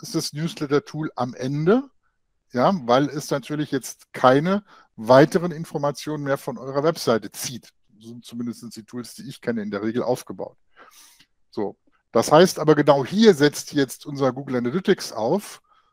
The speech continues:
So, weil da sehen wir jetzt natürlich, habe ich hier doch sämtliche Dimensionen Metriken zur Verfügung, ähm, die ich jetzt benötige, um eben hier weiterführende Informationen aus dem System zu ziehen.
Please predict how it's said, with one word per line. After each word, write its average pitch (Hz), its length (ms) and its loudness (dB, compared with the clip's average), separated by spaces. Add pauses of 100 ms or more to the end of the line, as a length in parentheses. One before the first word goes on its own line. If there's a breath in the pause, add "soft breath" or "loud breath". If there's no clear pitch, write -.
(100)
So, 151 280 4
weil 120 160 6
da 131 360 6
sehen 139 480 -2
wir 160 80 2
jetzt 165 260 -4
natürlich, 170 520 -6
habe 139 180 4
ich - 80 -6
hier 151 240 -4
doch 160 200 -2
sämtliche 151 680 -4
Dimensionen 139 600 -6
Metriken 156 580 -2
zur 143 200 -4
Verfügung, 151 800 -6 (500 soft breath)
ähm, 139 360 0
die 147 100 -6
ich 160 120 -8
jetzt 143 240 0
benötige, 147 840 -4
um 147 180 -12
eben 151 240 -6
hier 156 240 2
weiterführende 151 680 4
Informationen 156 680 -2
aus 117 240 -4
dem 120 240 -6
System 113 440 -6
zu - 160 -20
ziehen. 98 320 -12